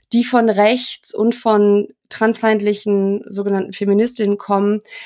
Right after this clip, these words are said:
sich auch beim ersten Anhören ganz sinnvoll anhören können, wenn man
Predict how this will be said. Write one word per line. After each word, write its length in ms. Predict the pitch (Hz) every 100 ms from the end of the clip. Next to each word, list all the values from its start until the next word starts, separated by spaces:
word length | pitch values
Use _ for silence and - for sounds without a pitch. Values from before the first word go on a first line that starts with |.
| -
sich 240 | - 233
auch 100 | - 233
beim 160 | 226 220
ersten 320 | 226 254 -
Anhören 500 | 208 254 240 240 247 - - _ _ -
ganz 420 | 214 226 247 -
sinnvoll 560 | 202 220 381 - 277 220 -
anhören 560 | 185 190 185 170 175
können, 480 | - 180 170 202 330 427 - - _ _
wenn 280 | 185 175 214
man 520 | 269 262 254 247 262